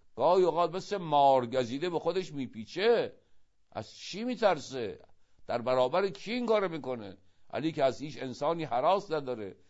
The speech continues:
علی که در میدان جنگ به هیچ دشمنی پشت نمی‌کنه. ترس علی ابن ابی طالب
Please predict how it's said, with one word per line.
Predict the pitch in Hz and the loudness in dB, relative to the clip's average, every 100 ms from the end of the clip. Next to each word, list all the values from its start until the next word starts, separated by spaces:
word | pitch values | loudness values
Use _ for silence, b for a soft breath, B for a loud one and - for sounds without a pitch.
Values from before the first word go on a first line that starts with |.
| - - | -20 -10
علی | 110 147 | -4 -4
که | 151 | 0
در | 139 131 | 0 0
میدان | 127 127 123 123 123 | -2 -2 2 2 0
جنگ | 135 175 | -2 -2
به | 147 | -2
هیچ | 165 135 | -6 -6
دشمنی | 123 151 180 | -8 -4 -4
پشت | 170 175 220 214 | -2 -2 -2 -4
نمی‌کنه. | 190 147 104 107 92 _ _ - - | -6 -8 -10 -12 -14 _ _ -20 -4
ترس | 143 208 208 196 | 2 4 2 0
علی | 160 156 143 131 | 2 2 0 0
ابن | 143 143 | -2 0
ابی | 131 123 123 120 | -4 -2 -4 -6
طالب | - 110 110 147 208 | -2 0 0 0 -2